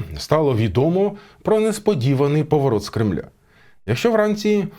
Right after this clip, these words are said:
виступаючи на своїй традиційній прес-конференції, офіційний представник Кремля Пісков вкотре нагадав про путінський ультиматум,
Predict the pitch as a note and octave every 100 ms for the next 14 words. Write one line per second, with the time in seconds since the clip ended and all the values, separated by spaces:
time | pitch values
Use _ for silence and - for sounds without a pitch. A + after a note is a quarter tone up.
0 | - - G2 D#3+ D#3+ G3+ G#3+ G#3 F3 C3
1 | C#3 C#3+ C3+ F3 F3 D3 D3 C3+ F3 C#3+
2 | A2+ B2 - G2 A#2+ G3 G3+ G3+ G3+ F#3+
3 | - - _ F#2 A#2 D#3+ E3 G#3 F3+ D3+
4 | C3 E3 D3+ C3+ D3 D3 G#2+ G#2 - E3+
5 | G3 E3+ - - F#3+ F3+ C#3+ C3+ B2+ C#3+
6 | C3+ E3+ - A2+ - D#3 A#2+ G2 E2+ E2+
7 | F#2 A2 - G3 G3